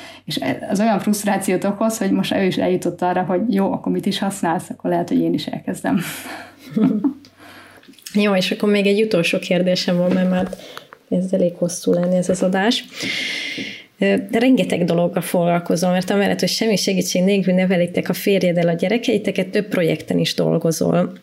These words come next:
Speaker 2: <clears throat> Értem én, hogy van automatizálás, meg kiszervezés, rutinok, de áruld el, mi az, amiről lemondasz, amit beáldozol az életedben? Öm, azért kérdezem, mert én hiszek abban, hogy a prior-, hogy vannak, hogy kellenek ezek a prioritások az életünkben.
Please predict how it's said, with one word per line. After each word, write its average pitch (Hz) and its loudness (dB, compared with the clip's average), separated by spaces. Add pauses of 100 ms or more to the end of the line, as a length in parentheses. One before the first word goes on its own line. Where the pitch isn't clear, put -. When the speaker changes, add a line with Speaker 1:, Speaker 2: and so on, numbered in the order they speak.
(160)
Speaker 2:
<clears throat> 190 -2
Értem 233 0
én, 180 2
hogy 165 0
van 180 0 (100)
automatizálás, 180 2
meg 185 -2
kiszervezés, 175 0 (280)
rutinok, 196 2
de 190 2
áruld 208 4
el, 185 2
mi 208 4
az, 196 2
amiről 190 4
lemondasz, 175 2
amit 180 2
beáldozol 180 2
az 180 0
életedben? 175 2 (760)
Öm, 185 2
azért 220 2
kérdezem, 190 2
mert 202 0
én 190 2
hiszek 220 0
abban, 175 2
hogy 175 2
a 170 2
prior-, 175 0
hogy 180 2
vannak, 175 0
hogy - 0
kellenek 165 2
ezek - -4
a 180 -2
prioritások 180 0
az 170 0
életünkben. 170 0